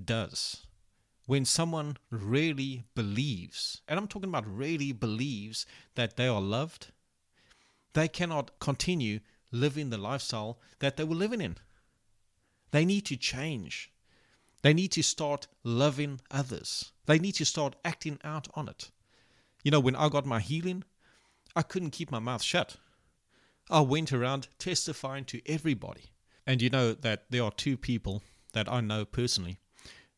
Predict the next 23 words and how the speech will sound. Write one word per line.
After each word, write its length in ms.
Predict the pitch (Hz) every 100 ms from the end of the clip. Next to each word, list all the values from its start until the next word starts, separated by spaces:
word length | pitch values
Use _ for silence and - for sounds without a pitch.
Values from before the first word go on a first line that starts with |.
| _ -
that 480 | 107 101 - - -
have 220 | 117 101
been 160 | 107 101
struggling 640 | - 123 117 104 104 104 - _ _ _
with 200 | 131 123
health 280 | 123 160 -
issues. 400 | 98 107 107 - _ _ _ _ _ _ _ _ -
And 160 | 135 143
I 400 | 160 151 139 - -
was 340 | 120 123 113
inspired 800 | 135 - - 147 156 110 87 85 - _
by 200 | 139 160
the 100 | 131
Holy 220 | 139 143
Spirit 500 | - - 113 127 - - _ _ _ -
to 180 | - 127
write 360 | 101 110 -
a 60 | 139
book 420 | - 104 - - _ _ _
on 180 | 143 143
receiving 480 | 135 - 127 110 147
your 140 | 143
healing. 340 | 135 226 -